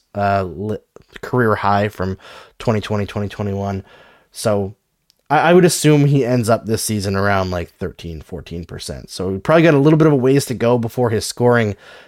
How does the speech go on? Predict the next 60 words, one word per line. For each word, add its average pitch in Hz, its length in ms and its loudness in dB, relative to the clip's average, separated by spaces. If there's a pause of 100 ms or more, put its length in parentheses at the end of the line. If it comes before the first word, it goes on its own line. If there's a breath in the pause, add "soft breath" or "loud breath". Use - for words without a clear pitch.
ticks - 220 -4
up 113 180 0
a 120 40 -2
little 117 180 0
bit, 107 380 -2
but 101 160 -6
the 113 80 -6
way 120 160 0
that 113 100 -2
he 127 80 0
could 110 160 -8
get 120 160 2
over 117 420 2
that 104 460 0
is 104 240 -2
to - 140 -6
shoot - 220 2
a 190 40 0
little 101 120 -2
bit 87 140 -6
more, 90 320 -4 (640 soft breath)
which, 104 420 -2
uh, 101 360 2 (300)
I, 117 320 -2
I - 20 0
don't 156 140 2
remember 147 240 0
if 131 80 0
he 120 80 -4
got 123 160 2
a 120 80 0
bunch 123 240 -2
of 139 80 -6
shots 143 260 2
tonight, 139 300 0
but 113 80 -2
he 110 80 -2
seemed 180 300 2
like 95 160 -2
he 98 100 -6
was 92 320 -4 (140)
at 110 140 -2
least 117 240 -4
getting 120 200 -2
in 107 100 -4
position 104 440 -6
to 92 80 -6
take 87 200 -8
shots. 90 440 -6 (720 soft breath)
So 90 480 -6
I, 117 260 0
I 160 40 4
don't 160 100 4
know. 123 60 4
I 135 140 2
really 165 340 6
liked 151 220 4
Suzuki's 123 400 -4
game 117 220 0
tonight. 101 380 -4